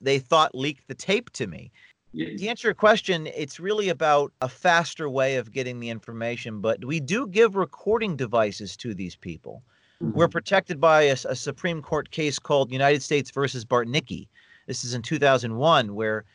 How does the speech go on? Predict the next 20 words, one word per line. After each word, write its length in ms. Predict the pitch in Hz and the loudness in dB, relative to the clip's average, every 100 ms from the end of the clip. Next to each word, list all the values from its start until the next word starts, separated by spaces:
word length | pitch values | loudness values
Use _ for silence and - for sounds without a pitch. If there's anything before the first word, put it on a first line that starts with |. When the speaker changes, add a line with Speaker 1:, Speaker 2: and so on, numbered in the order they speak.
| _ _ - | _ _ -8
Speaker 1:
uh, 440 | 113 110 107 107 104 | -4 -2 0 0 -2
an 180 | - 117 | -4 -2
insider 720 | 127 131 - 127 127 120 110 | -2 -4 2 4 4 2 -2
recorded 560 | 107 113 - 135 127 113 | -4 -6 -2 0 2 0
something 460 | 135 113 120 110 | 0 0 -2 -4
and 120 | 107 107 | -2 0
gave 220 | 117 113 | 0 0
it 80 | - | -6
to 160 | 117 | -4
a 40 | 98 | -2
journalist. 600 | 123 151 139 110 - - _ _ _ _ | 0 2 2 0 -4 -14 _ _ _ _
So 440 | - 131 120 117 - | -4 4 4 4 -2
we're, 380 | - 131 135 135 | -6 2 4 4
we're, 340 | 139 135 131 127 _ - | 2 4 4 0 _ -10
these 220 | 139 160 | -2 -2
people 240 | - 185 147 | 0 2 2
are 100 | 139 | 4
not 300 | 139 151 - | 4 4 4
our 180 | 156 147 | 2 2
employees. 800 | 127 - 151 143 170 214 - | 0 0 2 2 0 -4 -12